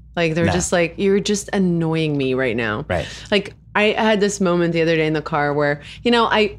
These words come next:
Speaker 1: <clears throat> I just want my kids to really know that they can be anything <laughs> that they want.
Speaker 2: Yeah.
Speaker 1: But I, I have maybe become that parent that says it too much, you know, and I, we were in the car and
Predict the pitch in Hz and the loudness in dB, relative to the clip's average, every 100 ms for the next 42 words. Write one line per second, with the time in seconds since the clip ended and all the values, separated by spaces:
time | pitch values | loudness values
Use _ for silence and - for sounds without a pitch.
0 | - 285 302 311 247 170 - 302 320 233 | -6 2 4 6 6 2 0 0 0 2
1 | 214 202 - 165 151 - 135 139 185 180 | 2 2 2 -2 -2 -6 -6 -2 2 2
2 | 180 170 156 156 160 156 143 - 156 151 | 4 2 2 0 0 0 -2 0 0 0
3 | 139 156 - 208 170 156 156 180 196 - | 0 -2 0 2 2 2 2 0 -2 -2
4 | 120 107 196 196 - 208 220 233 226 214 | 2 4 2 0 0 2 2 2 2 4
5 | 214 226 240 196 185 170 175 160 160 98 | 2 0 0 0 2 0 0 0 0 -4
6 | - 165 156 165 - 170 202 - - - | -2 0 0 -2 -2 2 2 0 -4 -2
7 | 160 151 156 156 - 160 160 175 170 165 | 0 0 0 0 0 0 0 0 2 0
8 | 156 - 160 156 156 | -2 -2 -2 0 -2